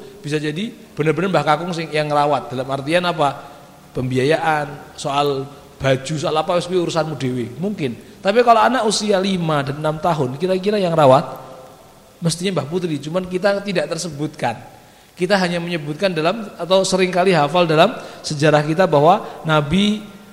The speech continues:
eh, apa, lahir kemudian empat tahun diasuh oleh, eh, oleh siapa? Halimah Sa'diyah. Kemudian pulang ke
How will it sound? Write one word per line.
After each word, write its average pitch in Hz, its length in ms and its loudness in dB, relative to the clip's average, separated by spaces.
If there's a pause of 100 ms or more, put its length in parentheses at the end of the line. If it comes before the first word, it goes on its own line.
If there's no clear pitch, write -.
(140)
eh, 160 480 4
apa, 180 160 2
lahir 160 640 4
kemudian 147 640 -2 (400)
empat 156 340 0
tahun 170 380 0 (960)
diasuh 139 500 0
oleh, 170 160 0 (640)
eh, 135 640 0 (380)
oleh 156 240 0 (400)
siapa? 151 560 -6 (500)
Halimah 156 320 -2
Sa'diyah. 156 580 0 (460)
Kemudian 165 600 -2 (380)
pulang 165 320 2
ke 170 180 0